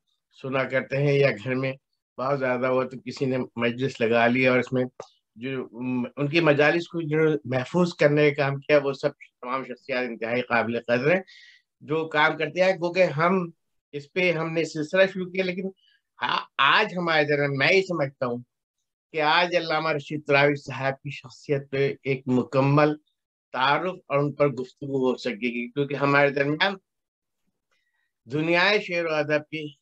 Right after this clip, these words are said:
और दुनियाए इल्म की सबसे ज़्यादा मोतबर, मु-,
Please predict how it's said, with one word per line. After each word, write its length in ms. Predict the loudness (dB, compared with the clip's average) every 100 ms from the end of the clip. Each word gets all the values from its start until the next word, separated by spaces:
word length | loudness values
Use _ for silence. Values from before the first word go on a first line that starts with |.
| _ _ -8
और 360 | -2 -2 -2 -8 _ _ _ _ _
दुनियाए 440 | -8 -2 2 4 4
इल्म 260 | 2 -2
की 340 | -6 -8 -8 _ _ _
सबसे 540 | -20 -4 0 0 -4 -2
ज़्यादा 340 | 0 0 0
मोतबर, 580 | 0 0 0 4 6 4 2 -6 _ _ _ _ _ _ _
मु-, 140 | -14